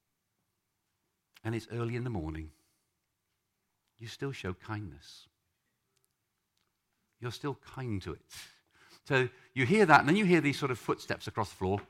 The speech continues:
and then you hear this little voice, "Hello, little baby.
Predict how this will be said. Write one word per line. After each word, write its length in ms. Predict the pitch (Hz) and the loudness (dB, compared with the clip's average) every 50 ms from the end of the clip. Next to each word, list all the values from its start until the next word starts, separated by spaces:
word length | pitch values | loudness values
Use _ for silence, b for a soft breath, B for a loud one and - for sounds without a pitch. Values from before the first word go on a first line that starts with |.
| _ _ _ _ _ - - - _ _ _ _ _ - - - _ _ _ _ _ - - - _ _ | _ _ _ _ _ -20 -20 -20 _ _ _ _ _ -18 -18 -18 _ _ _ _ _ -20 -20 -20 _ _
and 80 | 110 | 0
then 140 | 127 139 143 | 2 2 2
you 80 | 143 135 | 2 2
hear 160 | 139 135 127 | 2 2 2
this 180 | 123 127 - - - | 0 -2 -8 -8 -6
little 240 | 113 113 110 117 117 | -4 -4 -4 -4 -2
voice, 260 | 117 113 110 110 - _ _ _ _ | 0 0 0 0 -4 _ _ _ _
"Hello, 460 | - 339 302 269 262 233 226 233 226 | -2 0 0 0 2 0 0 0 0
little 280 | 214 208 202 202 226 202 | -2 -4 -4 -4 -6 -6
baby. 580 | 185 190 190 190 196 190 180 190 196 202 185 | -4 -2 -2 0 -2 -2 -2 -4 -6 -6 -8